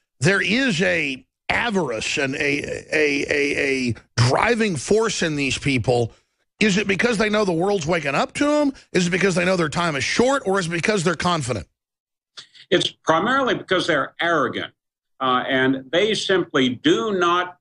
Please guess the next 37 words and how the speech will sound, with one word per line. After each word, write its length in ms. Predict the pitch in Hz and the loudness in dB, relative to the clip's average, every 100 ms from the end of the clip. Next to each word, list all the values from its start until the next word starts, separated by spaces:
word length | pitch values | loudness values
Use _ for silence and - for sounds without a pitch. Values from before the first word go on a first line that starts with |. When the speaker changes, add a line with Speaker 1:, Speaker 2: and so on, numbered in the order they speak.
| _ | _
Speaker 2:
dis-, 300 | - 135 - - | -4 -4 -4 0
do 160 | 160 226 | 0 2
not 280 | 196 135 120 | 0 -2 0
wish 320 | 214 220 - | 0 0 -4
to 200 | 160 160 | -2 -2
and 280 | - 131 123 | 0 0 0
will 340 | 123 180 214 | 2 2 2
not 260 | 160 139 143 135 | 2 0 0 -6
abide 460 | 113 135 175 165 | -2 0 0 0
by 160 | 151 151 | 0 2
the 100 | 139 | 2
rule 260 | 139 147 | 2 2
of 140 | 139 - | 0 0
law. 240 | 180 220 | 0 0
And 180 | 151 135 | 0 0
our 220 | 139 135 | 2 0
court 440 | 131 - 208 233 - | -2 -4 0 0 0
system 500 | - 185 - 185 151 | -2 -2 0 0 2
and 220 | 143 135 | 2 2
our 120 | 127 | 2
leadership 600 | 127 165 196 185 - - | 2 2 2 0 -2 0
in 80 | 143 | 0
the 80 | 143 | 0
Congress 640 | 170 190 196 131 127 - _ _ _ _ | 2 2 2 2 -2 -4 _ _ _ _
basically 800 | 160 220 - 165 147 156 156 127 | 0 0 -2 -2 0 0 0 -2
has 160 | 139 135 | -2 0
been 220 | 139 151 | 2 2
asleep 520 | 139 - - 170 180 | 0 -2 2 2 2
at 120 | 202 | -4
the 60 | 165 | 0
switch, 600 | - - 208 226 - - | -2 2 2 2 -2 -6
continues 600 | - 131 185 226 208 - | 0 2 2 2 2 2
to 80 | - | 0
be. 280 | 117 101 110 _ _ _ _ | 0 0 -2 _ _ _ _
I 100 | 147 | 2
mean, 220 | 151 151 | 2 2
for, 360 | 151 180 165 165 | 0 0 0 -4